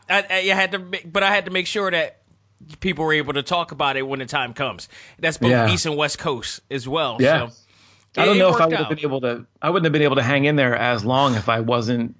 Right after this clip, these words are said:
Speaker 2: planning to see it on Saturday. You know, if
Speaker 1: Yeah.
Speaker 2: I was not gonna see it until the following week,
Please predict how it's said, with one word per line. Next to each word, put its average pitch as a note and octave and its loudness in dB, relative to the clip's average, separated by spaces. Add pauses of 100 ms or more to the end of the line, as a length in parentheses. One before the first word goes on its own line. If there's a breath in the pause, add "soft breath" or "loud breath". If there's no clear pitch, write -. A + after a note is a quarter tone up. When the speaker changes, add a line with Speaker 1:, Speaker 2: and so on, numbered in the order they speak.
(140)
Speaker 2:
planning B2+ 2
to A2 0
see C3 0
it A#2+ 4
on G#2 0
Saturday. G#2+ 0
You A2 -2
know, A2+ -2
if G#2+ -2
Speaker 1:
Yeah. B2+ 4
Speaker 2:
I A#2+ 2
was A2+ -4 (300 loud breath)
not C3 0
gonna C3 2
see C3 2
it A#2+ 2
until A#2 -2
the G#2+ -2
following A#2 0
week, A2+ -2